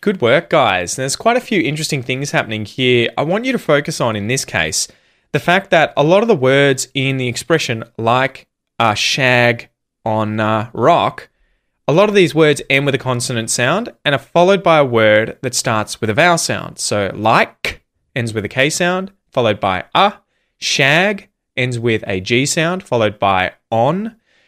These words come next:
ends with an N sound, followed by a. In each of these examples, when you say this, this phrase,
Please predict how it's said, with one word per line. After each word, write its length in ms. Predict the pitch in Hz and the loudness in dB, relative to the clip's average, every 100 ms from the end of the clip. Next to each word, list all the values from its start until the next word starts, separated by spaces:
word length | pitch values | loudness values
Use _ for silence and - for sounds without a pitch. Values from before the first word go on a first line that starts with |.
| _ - | _ -8
ends 180 | 107 104 | -6 -4
with 100 | 92 | -6
an 100 | 92 | -2
N 280 | 123 143 | 0 0
sound, 500 | 156 170 160 165 170 | 0 0 0 0 -4
followed 320 | - 120 107 - | -4 -2 -2 -2
by 240 | 90 - - | -4 -6 -4
a. 260 | 180 196 202 _ _ - _ _ _ _ _ _ - | 0 0 -4 _ _ -20 _ _ _ _ _ _ 0
In 100 | 175 | 0
each 160 | 202 | 0
of 60 | 208 | 2
these 180 | 196 165 | 2 2
examples, 880 | 139 160 185 151 107 123 - - - _ _ | 2 2 2 -2 -4 -6 -10 -12 -16 _ _
when 240 | 139 160 180 | -2 0 2
you 120 | 165 | 0
say 560 | - - - 156 165 160 | 0 0 2 4 4 2
this, 500 | 139 131 127 - - | 2 0 0 -4 -2
this 260 | 147 120 | -2 -4
phrase, 680 | - 170 180 123 98 101 | -2 2 2 2 0 -4